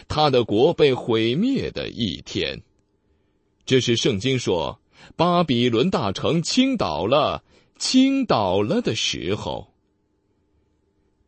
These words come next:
巴比伦在历史上预表大灾难的七十年后倾倒了。神怎么说巴比伦王的？首先，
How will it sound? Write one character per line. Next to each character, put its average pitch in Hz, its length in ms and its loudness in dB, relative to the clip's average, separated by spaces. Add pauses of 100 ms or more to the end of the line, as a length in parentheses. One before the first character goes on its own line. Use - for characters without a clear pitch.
(280)
巴 139 200 2
比 123 200 0
伦 110 340 0
在 120 200 -4
历 131 280 -2
史 87 240 -6
上 65 460 -4 (160)
预 135 220 2
表 113 240 0
大 127 260 -4
灾 202 240 -4
难 110 300 -6
的 62 240 -8
七 214 420 0
十 117 200 -4
年 101 240 -4
后 147 340 -2
倾 120 380 -4
倒 65 280 -6
了。 64 240 -8 (840)
神 208 360 2
怎 127 180 0
么 120 120 0
说 202 280 2
巴 233 280 -2
比 107 200 0
伦 107 240 2
王 87 300 -2
的？ 127 200 -8 (1160)
首 110 260 2
先， 131 280 2